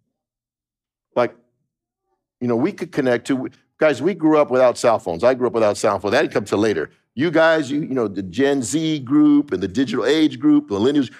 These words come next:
you guys grew up in technology that we didn't grow up with. And so, like, you're like, a, like, it's like addiction. You put your phone down, you start jonesing, <laughs> right? You start, "I gotta get on my Instagram."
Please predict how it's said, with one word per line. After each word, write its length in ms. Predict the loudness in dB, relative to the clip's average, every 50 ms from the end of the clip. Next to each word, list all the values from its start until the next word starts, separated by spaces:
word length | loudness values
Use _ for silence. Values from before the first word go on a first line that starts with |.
| -20 _ -8
you 80 | -6 -2
guys 260 | 0 0 0 0 0
grew 120 | 0 -2
up 80 | -2 -2
in 80 | -4
technology 580 | -4 -4 -4 -2 0 0 0 0 -2 -4 -4 -4
that 220 | -2 -2 -2 -2
we 280 | -4 -4 -4 -4 -4 -2
didn't 200 | -2 -2 -2 0
grow 160 | 0 0 0
up 120 | -2 -2 -6
with. 480 | -8 -10 -12 -12 -16 _ -20 _ _ _ _ _ _ _ _ _ _ _ _ _ _ _ _ _ _ -6
And 120 | -4 -4
so, 200 | -2 0 0 2
like, 200 | 2 2 2 0
you're 200 | 0 2 2 4
like, 220 | 4 2 0 -2 -6
a, 100 | -10 -10 _ _ _ -2
like, 220 | -2 -2 -2 -4 -8
it's 100 | -8 -4
like 220 | -2 -2 0 0 -2
addiction. 400 | -2 -2 -2 -2 -2 -2 -2 -4
You 60 | -2
put 180 | -2 -2 -2 -2
your 100 | -2 0
phone 260 | 0 0 2 2 2
down, 200 | 0 0 0 -2
you 60 | -2
start 200 | -2 -2 -2 -2
jonesing, 580 | -2 -2 -4 -4 -6 -8 -10 -10 -10 -10 -10 -12 -14 -18 -20 _ _ _ _ -20
<laughs> 380 | -20 -18 -16 -14 -12 -8 -4 -2
right? 240 | 0 0 0 -2 -6 -8 -12 -16 -14 -6 -4
You 80 | -2
start, 360 | 0 0 0 -2 -4 -6 -12 -14 -14 -14 -14 -14 -14 -14 -12 -4 -2
"I 80 | 0 0
gotta 220 | 2 2 0 0 0
get 200 | 0 0 2 2
on 200 | 2 2 2 2
my 220 | 2 2 2 0
Instagram." 600 | 0 -2 -2 -4 -2 0 0 0 0 0 -2 -4